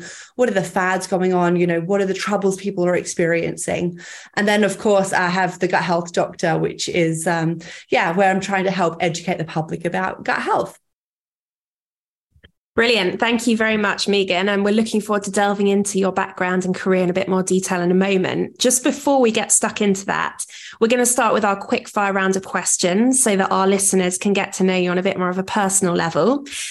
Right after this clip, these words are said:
Speaker 2: So my first question to you is, what is your go-to breakfast?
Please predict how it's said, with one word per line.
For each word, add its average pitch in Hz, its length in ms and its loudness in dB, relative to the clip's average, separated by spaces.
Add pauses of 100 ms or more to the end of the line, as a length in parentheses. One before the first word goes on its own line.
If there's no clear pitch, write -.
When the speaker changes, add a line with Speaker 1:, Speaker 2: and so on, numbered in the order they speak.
(120)
Speaker 2:
So 233 200 2
my 233 160 2
first 302 380 0
question 208 320 0
to 202 140 2
you 180 140 4
is, 208 260 0 (100)
what 214 540 -2
is 214 220 0
your 196 160 2
go-to 190 400 0
breakfast? - 800 -4